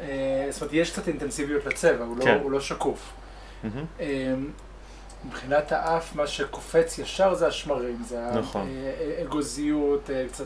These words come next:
Speaker 1: טוסט, אה, קצת, אה,
Speaker 2: יותר טוסט, פחות בריאוש, משהו פחות מתקתק כזה, זה, וזה נראה לי של עניין של זמן. עם, עם הזמן אנחנו כן נקבל את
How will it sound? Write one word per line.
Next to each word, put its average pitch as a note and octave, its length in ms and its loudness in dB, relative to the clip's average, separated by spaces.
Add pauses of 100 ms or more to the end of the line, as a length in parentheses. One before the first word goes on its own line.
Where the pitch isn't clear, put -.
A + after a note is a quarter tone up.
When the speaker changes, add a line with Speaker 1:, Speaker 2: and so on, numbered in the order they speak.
Speaker 1:
טוסט, - 480 -2
אה, C3 220 -2
קצת, - 300 -6
אה, C#3 100 2 (320)
Speaker 2:
יותר D#3 240 8
טוסט, D#3 300 6
פחות B2 280 2
בריאוש, A2 500 6
משהו C3 260 0
פחות C3+ 300 -2
מתקתק B2 580 2
כזה, A2+ 220 4
זה, C3 180 6
וזה B2 160 4
נראה A#2+ 240 6
לי A#2+ 100 4
של A2 240 0
עניין A2 240 4
של G#2+ 200 -2
זמן. A#2 480 4 (120)
עם, A#2+ 200 -2
עם B2+ 220 0
הזמן A#2 240 6
אנחנו A#2 280 4
כן B2+ 140 4
נקבל A2 380 0
את G#2 120 -2